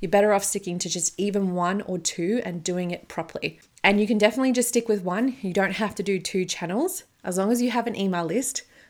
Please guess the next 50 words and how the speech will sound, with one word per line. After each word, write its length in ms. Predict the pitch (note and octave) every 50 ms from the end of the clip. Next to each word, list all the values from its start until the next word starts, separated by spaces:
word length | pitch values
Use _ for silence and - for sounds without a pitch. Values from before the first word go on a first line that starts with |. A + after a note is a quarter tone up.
| _ _
which 180 | G3 F#3 -
I 60 | G3 F3+
spoke 300 | F3+ - - F3+ E3+ -
about 260 | F3+ F3+ F3 E3+ -
in 80 | F3+
my 120 | F3 F3 E3+
last 340 | E3+ E3+ E3 F3 F3 - -
episode, 520 | E3 - E3+ E3 - - E3 E3 G#3+ A3+
so 120 | - - G3+
that 140 | F3 - -
you 80 | F#3+ F#3+
have 240 | - - G3+ A3
a 60 | A#3+ B3
way 260 | G#3+ G3 F#3+ F#3 F#3
to 140 | F#3 - F#3+
contact 600 | - - - F3 F3 - - D#3+ E3 D#3+ - -
your 80 | - -
customers. 640 | - - C#3 - - - E3 - - - - - - - - - - - - - _
So 140 | - - E3+
if, 340 | - E3+ F3+ - - - - _
for 180 | - - - F3+
instance, 380 | F3 F3 - - F#3 E3 - -
you've 120 | E3+ E3
put 140 | - F3+ -
all 140 | - F#3 G3
your 140 | G#3+ G3+ G3
eggs 220 | F#3+ F#3+ F#3+ -
into 180 | G3 F#3+ - F#3+
TikTok 580 | - - F3 E3 - - F3+ E3+ F3+ F3 - - - - - - - - - _
and 100 | - -
the 60 | E3
government 320 | D#3+ F3+ F3 G3+ F#3+ F#3 F3+
decides 460 | G3 F3+ - G3 F3 F3 F#3 E3+ -
to 100 | - F#3
shut 260 | F3+ - - G#3 G3
it 120 | G3+ - -
down 240 | G3+ G3 G3 F#3+
and 100 | F#3 F3+
it's 160 | E3+ E3 - F#3+
not 100 | F3+ F#3
available 360 | F#3 A#3 B3+ C4+ C4 G#3+ G#3+
anymore, 480 | G3+ G3 F#3+ F#3 F3 F3 F3 F3+ F#3 - - - _ _ _
you 140 | - F#3+
at 60 | - F3
least 240 | G3 G#3+ G#3 -
have 160 | - A3+ A3 G#3+
your 100 | G#3+ -
email 280 | F3+ F#3 F3+ F3 E3+
list 300 | E3+ F3 F3 F3 - - -
to 280 | - E3 D#3+ E3 E3